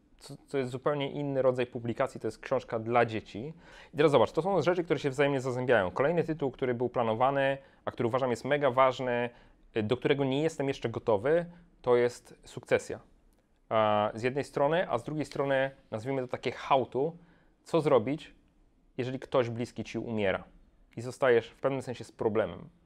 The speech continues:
finansowym również, tak? Czyli jak z jednej strony przygotować się do tego, żeby, e, osoby na przykład na własną śmierć, e, czyli jak przygotować się w taki sposób,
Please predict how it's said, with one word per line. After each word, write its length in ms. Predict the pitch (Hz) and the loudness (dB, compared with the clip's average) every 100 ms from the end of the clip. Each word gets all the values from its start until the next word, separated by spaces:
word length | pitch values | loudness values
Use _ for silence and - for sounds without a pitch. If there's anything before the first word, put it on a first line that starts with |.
| _ _ | _ _
finansowym 680 | 151 139 117 113 92 95 - - | -4 -2 -2 -4 -6 -8 -8 -6
również, 460 | 101 95 - - - _ | -4 -6 -12 -18 -20 _
tak? 260 | - 165 170 - - - - | -6 -6 -6 -14 -20 -20 -12
Czyli 220 | 117 117 | -4 2
jak 280 | 151 156 - _ | 2 2 -6 _
z 60 | 110 | -4
jednej 160 | 156 | -2
strony 180 | 143 143 | -2 -4
przygotować 880 | 113 - 123 - 151 135 - - - _ _ - | -4 -2 0 2 4 4 0 -6 -16 _ _ -14
się 460 | - 120 104 98 - _ _ | 0 4 4 4 -4 _ _
do 140 | 117 113 | -4 2
tego, 380 | 135 127 117 | 4 6 4
żeby, 520 | 101 113 101 107 101 104 - _ _ _ _ - | 2 0 2 4 4 2 -8 _ _ _ _ -4
e, 460 | 107 101 98 98 95 _ _ | 0 0 0 0 -4 _ _
osoby 440 | - - 147 135 117 | -4 2 4 6 4
na 100 | 120 | 4
przykład 340 | 127 113 - | 0 0 0
na 140 | 131 131 | 2 6
własną 340 | 147 151 135 | 6 4 2
śmierć, 400 | - 95 - - - - - - | -2 -4 -6 -14 -20 -20 -8 -2
e, 220 | 107 101 | 0 0
czyli 180 | 113 113 | 0 2
jak 160 | 156 | 2
przygotować 500 | - 131 127 139 131 | 0 -2 0 2 0
się 80 | - | -2
w 20 | |
taki 220 | - - | -6 -6
sposób, 440 | 131 110 - 170 | -6 -6 -2 -2